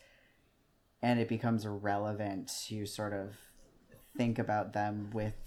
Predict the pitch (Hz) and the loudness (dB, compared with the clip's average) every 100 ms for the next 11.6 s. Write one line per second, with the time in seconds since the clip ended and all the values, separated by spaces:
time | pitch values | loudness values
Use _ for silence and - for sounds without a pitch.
0 | - - - 120 113 107 104 101 - - | -14 -6 -2 0 2 0 -2 -4 -6 -6
1 | 87 101 113 113 - 123 - 117 302 - | -6 -4 -2 0 0 -2 0 0 0 -2
2 | - 104 - 101 104 - 104 107 110 110 | -2 -2 -4 -4 -4 -6 -6 -6 -6 -6
3 | 104 113 110 104 98 - - _ _ _ | -6 -4 -2 -2 -4 -12 -20 _ _ _
4 | _ - 117 107 107 101 113 101 - 92 | _ -10 -8 -4 -2 -2 -2 -4 -4 -4
5 | 104 98 101 101 101 92 - 82 98 110 | -2 -4 -4 -4 -6 -6 -6 -6 -6 -6
6 | 120 123 135 131 110 107 107 104 104 107 | -2 0 -2 -2 -2 -2 -4 -4 -4 -4
7 | 104 - 127 120 101 101 120 117 117 117 | -4 0 2 2 -2 -4 -2 -2 -2 -2
8 | 110 - - 101 82 - - _ - - | -4 -6 -6 -4 -4 -6 -14 _ -14 -12
9 | - - - _ _ _ _ - - 104 | -12 -16 -20 _ _ _ _ -10 -2 2
10 | 98 - 104 95 98 98 - 98 90 - | 2 0 -2 -2 -2 -4 -4 -2 -2 -2
11 | 98 92 90 98 - - | -4 -6 -6 -6 -6 -10